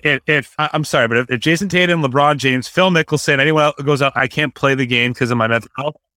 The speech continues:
When you are vaulting yourself and contorting yourself in all those different variations, and you have the ability to either land on your feet or land on your neck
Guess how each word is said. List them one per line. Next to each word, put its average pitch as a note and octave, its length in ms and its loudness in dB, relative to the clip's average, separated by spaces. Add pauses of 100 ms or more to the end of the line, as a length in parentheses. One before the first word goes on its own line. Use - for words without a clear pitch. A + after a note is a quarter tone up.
(120)
When A#2+ 220 -2
you F3 200 -2
are C#3+ 280 2
vaulting D3+ 580 -4
yourself C#3 600 -2 (380)
and C3 160 0
contorting D3+ 460 -2
yourself A#2 400 -2
in A#2 100 -6
all A2+ 220 2
those C3+ 160 0
different C3 240 0
variations, B2 580 0
and A2 140 -4
you C#3 100 0
have D3+ 220 -2
the C#3 100 0
ability B2 480 0 (360)
to C#3 120 -8
either B2+ 220 -2
land B2 240 -4
on A#2 100 -6
your G#2 120 -4
feet D3 300 -2
or A#2+ 80 -2
land A#2 220 0
on A#2 40 -4
your A#2 140 -4
neck G#2+ 320 -2